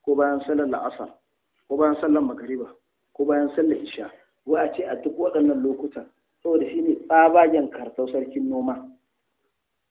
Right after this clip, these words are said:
a ce wai duk a waɗannan lokutan babu wani lokaci da yi mashi shi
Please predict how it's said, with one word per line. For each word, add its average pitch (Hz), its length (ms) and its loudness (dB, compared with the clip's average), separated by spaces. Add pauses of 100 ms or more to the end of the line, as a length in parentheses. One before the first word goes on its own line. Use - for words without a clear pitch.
(140)
a 127 160 -8
ce 151 80 2
wai 151 160 6
duk 156 160 -2
a 165 80 4
waɗannan 156 420 4
lokutan 135 440 0
babu 147 320 4
wani 139 120 2
lokaci 147 440 0
da 131 80 -8
yi 139 220 -4
mashi 156 320 0
shi - 200 -20